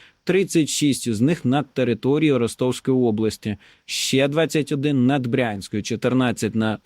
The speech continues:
е, Білгородською, решта над Воронежською, Курською, Тамбовською областями, Краснодарським краєм, ну і де тільки на Сєвєрному полюсі теж ловили наші Б П Л А. Ну, є маленька проблема. Сорок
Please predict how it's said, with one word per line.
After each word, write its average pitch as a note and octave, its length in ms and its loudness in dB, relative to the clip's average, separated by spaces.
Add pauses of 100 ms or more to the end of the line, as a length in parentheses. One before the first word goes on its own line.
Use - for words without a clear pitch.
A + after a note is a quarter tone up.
(400)
е, A#2+ 680 0
Білгородською, E3+ 840 2
решта C3+ 440 0
над A#2+ 320 0
Воронежською, B2+ 800 2
Курською, D#3 480 2
Тамбовською A#2+ 680 0
областями, C3 680 0
Краснодарським A2 800 -2
краєм, D3+ 540 2
ну D3+ 100 2
і C#3+ 80 2
де C3 180 0
тільки A#2+ 300 -2
на A2+ 120 0
Сєвєрному A#2 540 0 (420)
полюсі E3+ 480 2
теж D#3 280 0
ловили C#3 380 2
наші C3 320 0
Б A#2+ 180 0
П B2+ 120 -2
Л A#2 120 2
А. G2+ 220 0 (400)
Ну, C3 160 4
є D#3+ 220 2
маленька D#3 520 2
проблема. B2 920 2
Сорок D#3 680 0